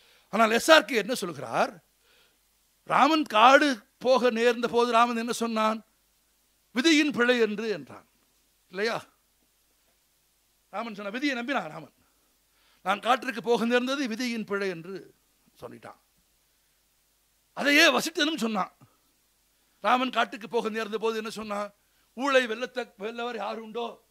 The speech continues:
அப்படின்னு வசிட்டன் சொன்னான். ராவணன் போருக்கு போக சொன்ன போது கும்பகர்ணன் என்ன சொன்னான்?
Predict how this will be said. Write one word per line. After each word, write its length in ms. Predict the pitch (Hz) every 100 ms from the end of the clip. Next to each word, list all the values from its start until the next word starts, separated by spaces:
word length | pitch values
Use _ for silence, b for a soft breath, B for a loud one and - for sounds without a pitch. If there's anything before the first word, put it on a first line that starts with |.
| _ _ _
அப்படின்னு 260 | 190 240 196
வசிட்டன் 360 | 233 208 175
சொன்னான். 280 | 139 135 131 _ _ _ _ _ _ _ _ _ _ _ _ _ _ _ -
ராவணன் 460 | 240 320 311 285
போருக்கு 360 | 240 294 277 285
போக 180 | 269 269
சொன்ன 220 | 226 254
போது 120 | 254 269
கும்பகர்ணன் 440 | 269 302 285 269
என்ன 120 | 247
சொன்னான்? 380 | 214 254 240 247